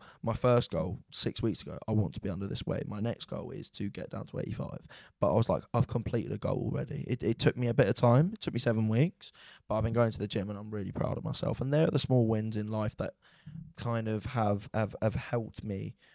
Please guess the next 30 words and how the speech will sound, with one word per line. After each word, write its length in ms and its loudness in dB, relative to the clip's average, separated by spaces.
recently, 720 0
like, 360 -4
focusing 320 0
on 80 -2
the 60 -2
small 260 0
wins, 400 -4
um, 540 0
and 400 -4
just 240 -8
being 180 -2
like, 200 -4
"Do 60 -10
you 60 -6
know 60 -4
what? 160 -6
That's 240 -4
a, 220 -4
that's 140 -8
a 80 -6
really 440 -2
positive 640 -4
win 280 -4
for 140 -6
me." 540 -6
And 560 0
I'm, 560 0
you 80 -2
know, 320 -2
I'm 260 -6